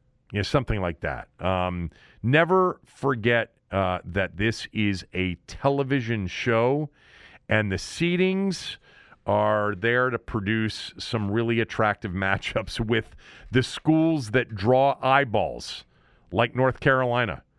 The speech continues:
uh, like Duke, like now actually, you know, Gonzaga, Kansas, Baylor, Arizona, Nova,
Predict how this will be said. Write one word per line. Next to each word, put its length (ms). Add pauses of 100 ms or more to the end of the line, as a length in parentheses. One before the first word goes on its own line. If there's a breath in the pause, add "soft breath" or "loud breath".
(460 soft breath)
uh, 100
like 260
Duke, 440 (420 soft breath)
like 420
now 440 (100)
actually, 680 (120)
you 140
know, 140
Gonzaga, 800 (100)
Kansas, 640
Baylor, 600 (300 soft breath)
Arizona, 720 (340 soft breath)
Nova, 680